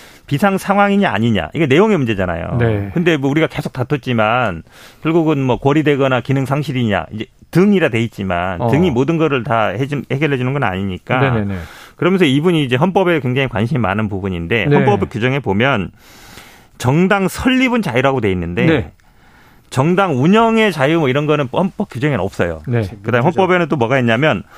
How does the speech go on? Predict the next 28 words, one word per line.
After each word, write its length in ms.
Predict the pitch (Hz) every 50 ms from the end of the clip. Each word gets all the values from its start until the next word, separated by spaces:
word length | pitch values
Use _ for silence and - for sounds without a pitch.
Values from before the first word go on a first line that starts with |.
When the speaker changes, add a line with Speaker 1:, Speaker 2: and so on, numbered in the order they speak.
| - - - _
Speaker 1:
목적과 580 | - 117 139 - _ - 185 175 - - 175 165
조직과 380 | - 135 135 123 - - 170
활동이 440 | - - 196 190 - 202 196 202 190 139
민주적이어야 540 | 127 143 175 208 240 196 226 202 190 175
된다는 340 | 156 151 135 - 170 131 110
게 80 | 90 90
있어요. 240 | 90 - - - 135
Speaker 2:
네, 240 | 139 151 156 151 143
네, 120 | 135 127
네. 60 | 123
Speaker 1:
결국은 420 | 113 139 156 156 180 170 180 170 -
정당의 760 | - 135 135 151 165 160 180 170 170 170 180 190 214 254 190 _ _ - - - - - - - -
목-, 200 | 107 139 - - - _ - - -
조직과 480 | - 143 156 156 196 - - - 185 170
활동이 640 | - - - 208 - - - 190 190 196 196 175
민주적이냐 760 | 123 127 147 143 165 127 127 117 110 120 123 127 104 80 69 - - -
Speaker 2:
아하. 160 | 151 123 120
Speaker 1:
아니면 220 | 117 151 156 151 98
정당 440 | 131 135 151 160 185 180 175 160 135
운영이 400 | 131 139 147 147 147 165 185 175
자율적이냐 680 | - - 117 123 147 139 - 147 120 113 117 123 113 -
그 60 | 127
Speaker 2:
네. 160 | 120 165 208
Speaker 1:
두 120 | - - 156
개가 140 | 160 180 165
충돌하는 520 | - - 196 185 185 170 156 147 139 120
건데 400 | 104 95 95 98 135 151 147 -
Speaker 2:
음. 220 | 139 117 101 87